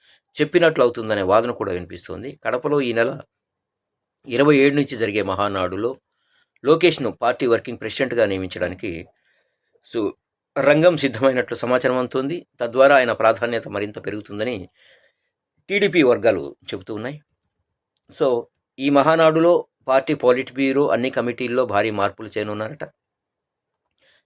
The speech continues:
చంద్రబాబు సమకాలీకులుగా ఉన్న నేతలను పక్కన పెట్టి తనకు అనుకూలంగా ఉండే వారిని ఈ కమిటీల్లోకి తీసుకునేందుకు లోకేష్ అన్ని ఏర్పాట్లు చేసినట్టు సమాచారం. ప్రస్తుతం పాలిట్ బ్యూరోలో ఇరవై ఐదు మంది ఉన్నారు. వారిలో చాలామంది పాతవారే.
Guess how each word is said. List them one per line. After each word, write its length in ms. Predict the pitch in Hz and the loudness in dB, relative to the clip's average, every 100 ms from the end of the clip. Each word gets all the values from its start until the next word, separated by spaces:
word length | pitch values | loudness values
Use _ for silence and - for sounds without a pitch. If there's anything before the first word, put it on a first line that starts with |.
| - | -4
చంద్రబాబు 380 | 147 170 170 165 | 2 6 6 4
సమకాలీకులుగా 800 | 156 127 135 131 127 123 120 117 | 2 2 2 4 2 0 0 2
ఉన్న 200 | 110 107 | 2 0
నేతలను 460 | 101 117 123 117 104 | 0 -2 0 -2 -2
పక్కన 260 | 101 104 | -6 -8
పెట్టి 420 | 101 107 - 139 - _ _ | -8 -10 -12 -18 -20 _ _
తనకు 220 | 107 110 107 | -8 -4 -6
అనుకూలంగా 500 | 117 147 143 139 123 | -4 0 0 2 2
ఉండే 240 | 113 110 | 2 0
వారిని 340 | 107 101 107 | 2 0 -2
ఈ 140 | 135 117 | -10 -4
కమిటీల్లోకి 600 | 107 113 127 120 113 107 | -4 -4 -8 -4 -4 -4
తీసుకునేందుకు 720 | - 101 - 98 95 101 - - - _ - | -18 -18 -14 -10 -10 -12 -16 -20 -20 _ 0
లోకేష్ 340 | 165 175 156 | 2 4 2
అన్ని 200 | 117 147 | 2 4
ఏర్పాట్లు 420 | 139 123 117 107 101 | 2 2 -4 -8 -8
చేసినట్టు 320 | 101 101 90 | -8 -8 -10
సమాచారం. 480 | 85 98 98 131 165 | -10 -10 -8 -10 -10
ప్రస్తుతం 360 | 147 123 185 175 | -4 -2 -2 2
పాలిట్ 320 | 135 139 147 | 4 4 2
బ్యూరోలో 520 | 135 127 127 156 - _ - _ - | 0 0 0 0 -2 _ -20 _ -6
ఇరవై 240 | 127 156 | 2 4
ఐదు 100 | 156 | 6
మంది 200 | 135 113 | 2 0
ఉన్నారు. 240 | 107 110 185 | -2 -2 0
వారిలో 380 | 139 127 135 123 | 4 4 4 2
చాలామంది 600 | 123 120 120 123 123 95 | 4 4 4 -2 -4 -6
పాతవారే. 560 | - 117 80 85 78 | -8 -8 -8 -8 -10